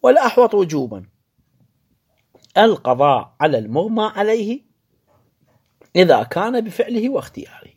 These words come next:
قلنا إحنا المغمى على قسمين، أكو أغ-، أغمي عليه لا بإرادته فلا يجب عليه القضاء، والذي أغمى، أغمي عليه بفعله وإرادته فهذا الأحوط وجوبًا يجب عليه القضاء.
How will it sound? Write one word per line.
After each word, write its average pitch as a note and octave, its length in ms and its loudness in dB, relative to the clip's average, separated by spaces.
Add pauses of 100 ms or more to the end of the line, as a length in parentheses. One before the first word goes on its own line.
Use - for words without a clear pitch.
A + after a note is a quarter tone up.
قلنا D#3+ 200 0
إحنا E3 180 -2
المغمى F3+ 320 -2
على D#3+ 200 0
قسمين، B2+ 480 -4 (640)
أكو C#3 380 2
أغ-، F3 360 0
أغمي F#3 360 0
عليه E3+ 420 -2
لا F#3+ 200 2
بإرادته G3+ 800 0
فلا D#3+ 300 0
يجب D#3+ 240 -2
عليه A#2 320 -2
القضاء، F#2+ 400 -14 (380)
والذي D3+ 460 2
أغمى، F#3 520 4
أغمي D3 400 -2
عليه C3+ 500 -2
بفعله A#2+ 680 -4
وإرادته A3 1080 2 (520)
فهذا C3 400 0
الأحوط B2 420 -4
وجوبًا D3 340 -6
يجب A#2+ 360 -8
عليه D3+ 300 -6
القضاء. - 380 -16